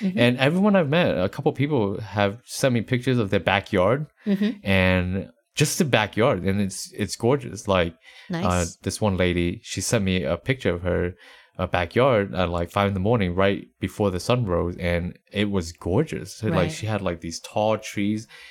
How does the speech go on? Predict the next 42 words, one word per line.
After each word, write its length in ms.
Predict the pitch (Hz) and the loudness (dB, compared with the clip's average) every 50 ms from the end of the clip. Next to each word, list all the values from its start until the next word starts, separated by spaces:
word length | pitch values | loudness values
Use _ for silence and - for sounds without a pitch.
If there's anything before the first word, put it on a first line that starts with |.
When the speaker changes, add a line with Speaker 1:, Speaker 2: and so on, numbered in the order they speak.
| - | -6
Speaker 1:
Mm-hmm. 160 | - 180 160 170 | -6 -4 -2 -2
Speaker 2:
and 220 | 95 90 85 90 | -2 -2 -2 -4
you 60 | 95 92 | -4 -4
could 120 | - 107 | -4 -4
see 200 | - - - 107 | -4 -2 -2 -2
the 240 | 101 95 98 90 87 | -2 0 0 0 0
sun 400 | - - - - 104 98 95 95 | -2 -2 -2 0 0 0 0 -2
just 240 | 92 - 92 - - - _ - - - 87 92 85 | -2 -4 -4 -4 -6 -12 _ -20 -20 -14 -12 -6 -2
beaming 320 | 101 95 98 104 92 87 | 0 2 2 2 2 2
right 200 | 85 87 82 80 | 0 0 -2 -2
through 200 | - - 135 165 147 | -2 0 2 2 2
her. 160 | 95 87 78 | 2 2 2
And 140 | 85 87 87 | 2 2 2
I'm 120 | 87 101 | 2 2
like, 280 | 101 95 90 82 76 - - _ _ _ _ _ _ | 2 2 2 2 0 -6 -12 _ _ _ _ _ _
"Is 100 | - 95 | -14 -10
that 120 | 95 117 123 | -8 -6 -4
really 180 | 104 95 107 110 | -2 -2 0 0
your 140 | 95 90 78 | 0 -2 -2
background, 720 | - 82 92 - _ _ - 95 98 113 123 - 90 92 | -4 -8 -10 -12 _ _ -6 -4 -4 -4 -6 -6 -4 -2
like, 240 | 90 85 85 85 | -2 -2 -2 -2
your 100 | 82 85 | -6 -8
backyard?" 560 | 80 - 82 87 90 - - 98 98 110 123 120 | -8 -6 -8 -8 -6 -4 -2 0 0 0 0 -2
And 140 | 101 90 87 | -4 -6 -6
she's 160 | - 104 101 | -8 -6 -4
like, 120 | 95 90 | -2 -2
"Yeah." 160 | 90 120 135 117 | -2 -2 -2 -4
And 100 | 92 90 90 | -4 -4 -2
I'm 80 | 95 | 0
like, 160 | 104 - 185 180 | 2 2 2 2
Speaker 1:
Yeah. 60 | 110 | 0
Speaker 2:
"Oh 60 | 110 | -2
my 120 | 104 92 | -4 -8
God, 260 | 92 - - 90 90 - | -10 -8 -6 -6 -6 -6
ridiculous." 500 | - 92 87 - 123 - - - - 180 | -8 -6 -2 -2 -2 -2 -2 -8 -10 -4
Speaker 1:
But 200 | - 202 190 - - | -2 -2 -2 -2 -4
she 200 | - - 226 214 | -2 -2 0 0
landscaped 580 | 202 190 185 208 214 - - - 170 151 147 | 2 2 2 0 -2 -4 -4 -4 -4 -2 -2
Speaker 2:
And 100 | - 120 | -2 -2
Speaker 1:
it 100 | 160 151 | -2 -4
though, 220 | - 165 151 147 143 | -6 -8 -8 -8 -8
right? 340 | 147 151 160 180 202 220 | -8 -8 -8 -8 -8 -10